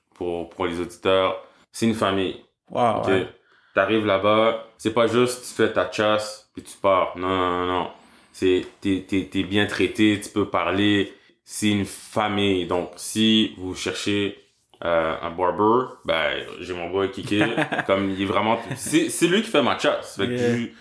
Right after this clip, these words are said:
Speaker 1: je, <laughs> je vais vous référer à la personne qui fait ma chasse.
Speaker 2: <laughs>
Speaker 1: Mais aussi, il y a aussi, euh, Alex et Dan. C'est des gros barbers aussi. Donc, euh, je vous invite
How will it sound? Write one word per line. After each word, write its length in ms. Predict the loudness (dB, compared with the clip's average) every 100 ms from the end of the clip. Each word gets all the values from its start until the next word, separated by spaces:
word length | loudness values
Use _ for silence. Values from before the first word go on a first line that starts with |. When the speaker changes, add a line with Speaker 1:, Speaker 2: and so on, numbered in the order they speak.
| -20 -4
Speaker 1:
je, 60 | -2
<laughs> 200 | -2 0
je 100 | 2
vais 60 | 4
vous 80 |
référer 280 | 4 4 4
à 40 | 2
la 60 |
personne 180 | 0 -2
qui 60 | 0
fait 60 |
ma 180 | -2 -2
chasse. 460 | -2 -2 -2 -4 -8 -4
Speaker 2:
<laughs> 180 | -2 0
Speaker 1:
Mais 80 | 0
aussi, 240 | -2 -2 0 0 -2 -2
il 20 |
y 20 | -2
a 20 |
aussi, 340 | -2 -2 0 2
euh, 100 | 2
Alex 360 | 0 0 0 0
et 60 | 0
Dan. 400 | 2 0 -2 -6 -14 _
C'est 320 | -12 -2 -2 -2 -4
des 140 | -6
gros 260 | 0 0 2
barbers 420 | 2 2 2 2
aussi. 460 | 2 0 -4 -4 -6 -14 -20 -16 -4
Donc, 200 | -2 0
euh, 80 | -2
je 60 |
vous 100 | 0
invite 420 | 0 2 2 2